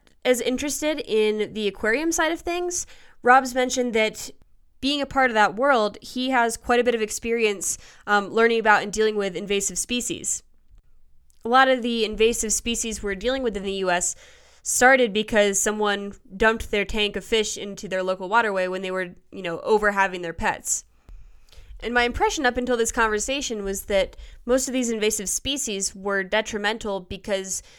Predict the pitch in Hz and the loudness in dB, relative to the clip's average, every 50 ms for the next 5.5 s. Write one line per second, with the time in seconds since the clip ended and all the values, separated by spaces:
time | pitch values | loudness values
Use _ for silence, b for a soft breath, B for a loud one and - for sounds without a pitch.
0 | b b - 220 214 220 220 220 220 233 226 214 220 196 - - - 294 269 240 | b b 0 0 2 4 2 2 2 -2 -6 -6 -6 -8 -8 -8 -6 -4 -4 -4
1 | 190 185 196 190 185 185 180 180 - - 220 240 247 214 202 - - 180 156 - | -6 -4 -4 -2 -2 -2 -4 -8 -4 0 2 2 2 2 -2 -2 -4 -4 -4 -4
2 | - - - - - - 202 190 180 175 175 170 170 165 156 165 180 b b b | -6 -6 -8 -8 -8 -10 -8 -6 -4 -4 -4 -4 -4 -4 -4 -4 -6 b b b
3 | b b b b b b _ _ 208 208 208 202 196 190 190 185 - - - - | b b b b b b _ _ 0 2 2 2 2 0 -2 -6 -12 -18 -10 0
4 | 214 214 214 202 208 196 - - - 277 302 302 285 - - - - - - 208 | 2 4 4 4 4 0 -2 -4 -6 -4 -4 -2 0 0 0 0 0 -2 -6 -4
5 | - 285 339 - - 233 196 190 185 190 | -4 -4 -4 -2 -2 -2 0 0 -2 -4